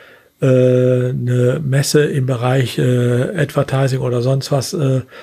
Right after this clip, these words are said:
wo die nicht mit einem großen Stand vertreten waren und so weiter. Ähm, es hat wohl nicht ganz gereicht, äh, jedenfalls versuchen sie es jetzt auf dem Wege. Ähm, für den einen oder anderen wahrscheinlich auch einen Blick wert.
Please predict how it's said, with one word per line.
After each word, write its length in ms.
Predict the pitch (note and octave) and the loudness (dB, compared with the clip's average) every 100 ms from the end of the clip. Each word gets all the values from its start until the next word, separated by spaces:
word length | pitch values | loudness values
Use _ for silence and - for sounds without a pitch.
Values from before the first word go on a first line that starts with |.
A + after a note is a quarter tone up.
| - _ | -20 _
wo 260 | B2 B2 | 2 2
die 140 | C3 C3 | 4 2
nicht 240 | C#3 - | 0 0
mit 140 | C3+ D3 | -2 0
einem 180 | C3 | 0
großen 340 | A#2+ C3 D3+ D3+ | 0 2 2 0
Stand 280 | - C3+ C3 | 0 -2 0
vertreten 880 | B2+ C3+ C3+ C3+ B2+ - D3 D3 C#3 | 0 2 2 0 0 2 0 0 -2
waren 340 | C#3 C#3+ D3 | 0 0 0
und 200 | D3+ D3 | 0 0
so 160 | C#3 A2+ | 0 0
weiter. 400 | A#2+ B2+ E3 G3 _ _ - - - - _ | -2 0 -2 -2 _ _ -20 -20 -20 -20 _
Ähm, 360 | C#3+ C3+ C3 - | 0 2 0 -4
es 120 | D3+ | -2
hat 140 | F3 - | -2 2
wohl 100 | D3 | 0
nicht 140 | D3 - | 2 0
ganz 240 | C#3+ D3 | -2 -2
gereicht, 540 | C3+ B2 C#3 E3+ - | -2 2 2 0 0
äh, 400 | E3 D3+ D3+ D3+ | 2 4 4 4
jedenfalls 440 | C#3+ C#3+ C#3 C#3+ - | 2 0 -2 -4 -2
versuchen 400 | C#3+ B2 C3+ C#3 | -4 -4 -4 -4
sie 60 | B2+ | -4
es 80 | |
jetzt 200 | - C3 | -4 -4
auf 120 | C#3+ A2+ | -6 -2
dem 220 | C3 C#3+ | 0 0
Wege. 360 | G#2 G#2+ C3 D3 - - - _ _ _ | -2 -2 -4 -6 -18 -20 -20 _ _ _
Ähm, 520 | D#3 C3+ C3+ B2+ C#3 - _ _ _ _ _ _ _ | 0 2 2 -2 -8 -14 _ _ _ _ _ _ _
für 120 | - | -2
den 100 | D3 | 0
einen 180 | D#3 F#3 | 0 0
oder 160 | D#3+ E3 | 0 0
anderen 300 | D#3+ D#3+ D#3+ | 0 0 -2
wahrscheinlich 420 | C3+ D3+ D3+ D#3 | -2 0 0 0
auch 140 | C3+ | -2
einen 80 | C3+ | -2
Blick 260 | C3 C3+ - | -2 -2 0
wert. 420 | A2+ G#2 G2+ | 0 0 -6